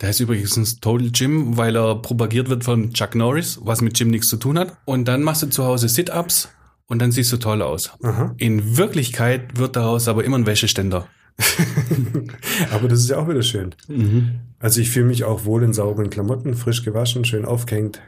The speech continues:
Speaker 1: Mhm.
Speaker 2: zusammengelegt. Ich
Speaker 1: Mhm.
Speaker 2: bügel nicht. Bügelst du?
Speaker 1: Bügeln?
Speaker 2: Ja.
Speaker 1: Bügeln.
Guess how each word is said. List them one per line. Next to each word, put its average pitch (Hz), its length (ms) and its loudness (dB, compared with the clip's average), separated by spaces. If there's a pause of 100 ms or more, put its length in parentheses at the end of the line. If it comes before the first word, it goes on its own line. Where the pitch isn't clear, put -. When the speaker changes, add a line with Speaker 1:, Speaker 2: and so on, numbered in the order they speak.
(140)
Speaker 1:
Mhm. 120 400 2
Speaker 2:
zusammengelegt. 110 720 0 (100)
Ich 120 120 2
Speaker 1:
Mhm. 120 60 6
Speaker 2:
bügel 143 260 4
nicht. - 280 -4 (240)
Bügelst 202 360 0
du? 233 160 -2 (260)
Speaker 1:
Bügeln? 113 460 0
Speaker 2:
Ja. 101 300 0 (100)
Speaker 1:
Bügeln. 123 460 0